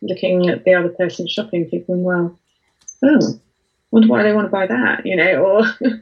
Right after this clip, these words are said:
<laughs> "Oh, well, that's very," you know, you might think, "Well, that's very decadent," and that kind of thing. I don't know, just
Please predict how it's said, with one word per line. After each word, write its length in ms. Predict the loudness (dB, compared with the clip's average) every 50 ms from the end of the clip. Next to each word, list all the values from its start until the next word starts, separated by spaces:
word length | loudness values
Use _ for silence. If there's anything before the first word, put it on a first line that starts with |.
| _ _ -20 -20 -14 -10
<laughs> 300 | -8 -8 -8 -10 -10 -8
"Oh, 340 | -4 -2 0 0 0 0 -2 -4
well, 160 | -4 -4 -2
that's 220 | -2 -4 -4 -2
very," 280 | -2 -2 -2 -2 -2 -2
you 80 | -2 -2
know, 80 | -4
you 80 | -4 -4
might 220 | -4 -4 -4 -6
think, 180 | -8 -12 -14 -12
"Well, 120 | -10 -10
that's 160 | -10 -8 -6
very 160 | -6 -4 -4 -4
decadent," 600 | -4 -6 -8 -8 _ _ -12 -10 -10 -10 -10 -8 -6
and 200 | -6 -6 -4 -4
that 160 | -6 -6 -6
kind 140 | -8 -8 -6
of 40 | -6
thing. 160 | -6 -8 -10 -14 -18 -18 -8 -4
I 80 | -2 0
don't 160 | 0 0 0
know, 240 | 0 0 -2 -2 -4
just 320 | -6 -8 -10 -12 -12 _